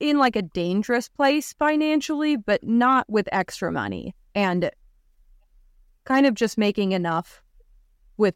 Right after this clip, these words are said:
making her art to get by and make sure I was getting by. And I think that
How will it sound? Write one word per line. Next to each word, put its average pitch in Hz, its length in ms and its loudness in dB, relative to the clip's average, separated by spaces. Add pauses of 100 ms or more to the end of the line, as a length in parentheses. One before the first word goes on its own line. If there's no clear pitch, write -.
making 190 360 0
her 180 200 -2
art 175 300 0 (100)
to 208 120 -2
get 170 220 -2
by 175 380 0 (1200)
and 185 480 -2 (480)
make 185 200 -2
sure 175 280 -2
I 143 100 -4
was 180 340 -4 (100)
getting 196 280 0
by. 196 360 0 (920)
And 180 480 0 (640)
I 214 220 2
think 233 480 -2 (160)
that 190 480 0